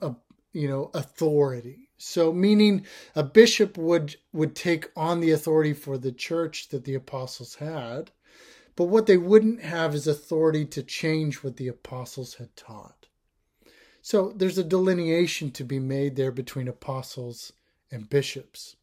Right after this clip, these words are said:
Now, these bishops were trained by the apostles, grew up in the apostolic church. And so there's this idea that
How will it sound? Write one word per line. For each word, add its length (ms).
Now, 100
these 240
bishops 880
were 140
trained 800
by 300
the 160
apostles, 540
grew 440
up 360
in 400
the 320
apostolic 840
church. 560
And 100
so 200
there's 320
this 320
idea 760
that 440